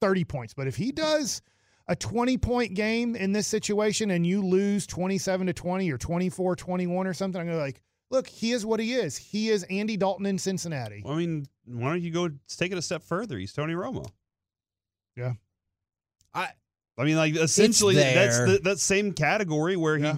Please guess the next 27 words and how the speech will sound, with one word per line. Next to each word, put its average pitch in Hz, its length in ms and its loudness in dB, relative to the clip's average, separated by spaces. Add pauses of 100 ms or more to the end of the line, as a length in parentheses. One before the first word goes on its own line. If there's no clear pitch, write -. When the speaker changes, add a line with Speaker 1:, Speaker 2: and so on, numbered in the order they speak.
Speaker 2:
he 104 120 -4
got 131 240 -2
this, 214 320 0
and 117 100 -10
that's 135 160 -2
about 170 400 -2
it. 180 440 0
And 127 420 0 (280)
every, 160 380 -2 (100)
and 165 220 0 (100)
enigmatically, 160 1000 0 (400)
everything 175 480 2
else 175 260 0
is 151 120 0
to 135 100 -4
blame 131 320 2
around 139 320 0
him, 76 200 -10
or 143 520 2
he 139 320 -2
is 139 160 -2
the 143 100 0
only 190 240 4
Speaker 1:
Yeah. 123 60 0
Speaker 2:
thing 101 220 -4
to 101 100 -8
blame. 87 360 -6